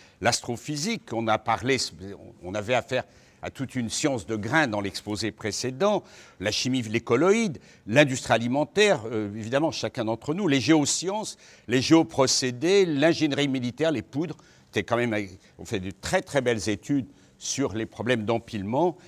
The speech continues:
les matériaux et le génie civil. Je voudrais juste montrer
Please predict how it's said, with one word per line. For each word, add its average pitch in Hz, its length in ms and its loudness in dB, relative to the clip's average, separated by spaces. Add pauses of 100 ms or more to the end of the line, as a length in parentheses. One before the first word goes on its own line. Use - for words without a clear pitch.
(140)
les 147 160 4
matériaux 160 460 4
et 180 40 4
le 139 60 0
génie 180 240 2
civil. 131 460 -2 (340)
Je - 60 -12
voudrais 185 180 4
juste 214 360 0
montrer 165 680 0